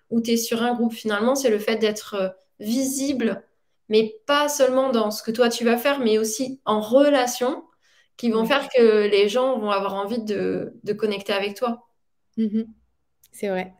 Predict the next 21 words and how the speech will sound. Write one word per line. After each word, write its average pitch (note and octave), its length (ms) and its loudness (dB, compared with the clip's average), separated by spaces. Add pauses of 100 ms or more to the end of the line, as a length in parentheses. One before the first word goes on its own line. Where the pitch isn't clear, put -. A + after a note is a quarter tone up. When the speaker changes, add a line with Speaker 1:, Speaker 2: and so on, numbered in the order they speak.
(360)
Speaker 2:
C'est, E3+ 920 -6
c'est - 180 0
la G#3 140 2
magie, G#3 480 0
en E3+ 140 -6
fait. - 240 -14 (400)
C'est - 200 -16
la E3+ 120 -10
magie F#3 320 -4
des G3 120 0
réseaux F3 300 -4
sociaux G#3 520 -4
et, E3 280 -6 (540)
et, F#3 260 -6
et F#3 60 -2
c'est F#3 200 -2
vrai F#3+ 240 2
que, F#3 380 -2
comme F#3+ 240 -4
tu F#3 160 -8
dis, G3+ 380 -4